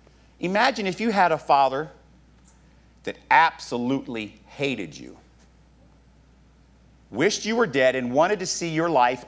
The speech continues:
on the way to being dead a total shambles. This is what we inherited. There is no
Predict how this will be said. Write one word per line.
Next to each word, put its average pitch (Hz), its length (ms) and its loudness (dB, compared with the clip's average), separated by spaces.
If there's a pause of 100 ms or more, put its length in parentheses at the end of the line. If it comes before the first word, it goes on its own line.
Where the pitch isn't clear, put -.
on 147 200 2
the 143 80 2
way 196 280 2
to - 120 -14
being 123 260 -2
dead 123 260 2
a 120 80 -4
total 135 540 -4 (140)
shambles. - 840 -10 (2500)
This 160 600 -4 (280)
is 117 160 -10
what 143 260 0
we 135 160 -6
inherited. 123 580 -6 (3500)
There 214 220 6
is 294 220 2
no 233 340 4